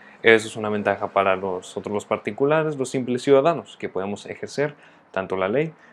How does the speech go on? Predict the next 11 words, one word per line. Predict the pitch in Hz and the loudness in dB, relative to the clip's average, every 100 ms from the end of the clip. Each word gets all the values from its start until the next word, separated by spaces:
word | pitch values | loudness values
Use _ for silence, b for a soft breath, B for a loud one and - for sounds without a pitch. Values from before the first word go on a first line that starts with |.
| B | B
como | - 131 135 | -2 0 2
también | 117 117 | 2 0
nuestros | 113 - 113 | -4 -6 -6
derechos. | 104 98 - - - _ _ _ _ _ _ _ _ _ _ _ _ _ _ _ _ _ _ _ | -6 -8 -14 -20 -20 _ _ _ _ _ _ _ _ _ _ _ _ _ _ _ _ _ _ _
Y | 123 123 | 0 0
en | 120 | 0
silencio | 120 143 143 | 0 0 0
administrativo | 143 143 131 151 151 | -2 -4 -4 -2 0
en | 143 | 0
materia | 104 98 101 | -2 -2 -2
fiscal, | 113 104 180 175 | -4 -4 -2 -4